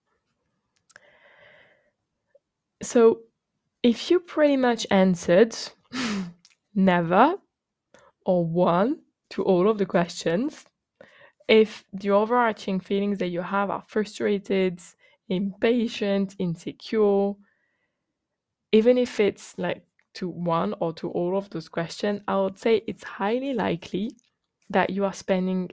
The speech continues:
a, a fair amount of time in your life in survival mode.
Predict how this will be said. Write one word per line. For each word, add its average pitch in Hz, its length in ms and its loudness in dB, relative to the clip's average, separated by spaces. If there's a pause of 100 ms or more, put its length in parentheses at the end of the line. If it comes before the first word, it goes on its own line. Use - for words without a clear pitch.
(180)
a, 165 260 -6 (920)
a 170 60 -6
fair 170 280 -6
amount 160 280 -6
of 160 180 -12
time 202 400 -6 (760)
in 170 140 -2
your 190 160 -2
life 165 300 -4
in 170 100 -6
survival 151 420 -8
mode. - 320 -10